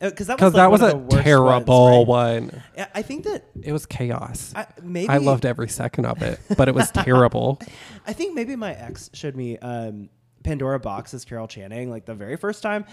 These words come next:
Speaker 1: and we
Speaker 2: I
Speaker 1: were
Speaker 2: think that was season
Speaker 1: That was season two, right?
Speaker 2: Who was on that? Yeah, because that was also where Tatiana did Britney, correct?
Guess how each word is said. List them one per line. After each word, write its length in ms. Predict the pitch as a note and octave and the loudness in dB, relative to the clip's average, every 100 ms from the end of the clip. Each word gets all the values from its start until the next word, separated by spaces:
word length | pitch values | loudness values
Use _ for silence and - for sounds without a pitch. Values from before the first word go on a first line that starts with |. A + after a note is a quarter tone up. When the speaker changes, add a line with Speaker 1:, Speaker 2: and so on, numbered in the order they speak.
| A#3+ G#3 - | -20 -20 -12
Speaker 1:
and 540 | D#3 D3 B2+ A#2+ A#2 _ _ | -8 -8 -8 -10 -14 _ _
we 180 | - E3 | -10 -6
Speaker 2:
I 20 | G3+ | -2
Speaker 1:
were 100 | G3 | -2
Speaker 2:
think 100 | D3+ | -2
that 120 | E3 | -4
was 180 | D#3+ D3+ | -6 -8
season 960 | - - - D3+ D3 C#3+ C#3 C3+ C3+ C3+ _ - | -10 -16 -12 -8 -6 -6 -6 -8 -10 -14 _ -12
Speaker 1:
That 100 | G3+ | -10
was 140 | F#3+ | -10
season 520 | - F3+ D3 F2 - _ _ | -12 -10 -10 -14 -20 _ _
two, 520 | - F#2+ E3+ G4 - E2+ | -18 -10 -6 -6 -6 -12
right? 400 | F#2 B2+ C4 - _ _ _ _ _ _ _ _ _ _ _ _ _ | -14 -10 -10 -12 _ _ _ _ _ _ _ _ _ _ _ _ _
Speaker 2:
Who 80 | E3 | -10
was 140 | D#3+ | -6
on 200 | D3+ C#3 | -6 -6
that? 180 | B2 - - | -8 -12 -12
Yeah, 400 | C#3+ C#3+ B2 B2 - | -6 -4 -4 -6 -10
because 340 | C#3+ D#3 D3 | -8 -4 -2
that 140 | D3+ D3 | 0 -2
was 120 | C#3+ | -2
also 680 | D3 C#3+ D#3+ D3+ C#3+ C#3+ C3+ _ _ _ _ _ _ _ _ _ _ _ | -6 -6 -6 -4 -4 -6 -10 _ _ _ _ _ _ _ _ _ _ _
where 200 | - C3+ B2+ | -8 -6 -6
Tatiana 580 | C#3 C3+ C#3+ B2+ B2 | -8 -8 -8 -8 -8
did 160 | A#2 A2+ | -10 -10
Britney, 420 | C#3 C3+ A#2 - | -10 -10 -12 -16
correct? 480 | - B2 C3 - _ | -14 -10 -10 -12 _